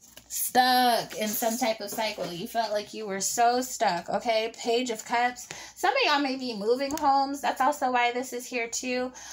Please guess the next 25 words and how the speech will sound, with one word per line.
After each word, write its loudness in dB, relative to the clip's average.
Um, 2
for -2
some 2
of -4
y'all, 2
y'all 2
have 2
a -4
child, 2
a -6
Pisces, -6
Cancer, -4
Scorpio -8
child 0
here. -2
But, 4
like, 2
this 0
person 0
was 2
really, 4
like, 0
blocking 0
your -4
creativity, -4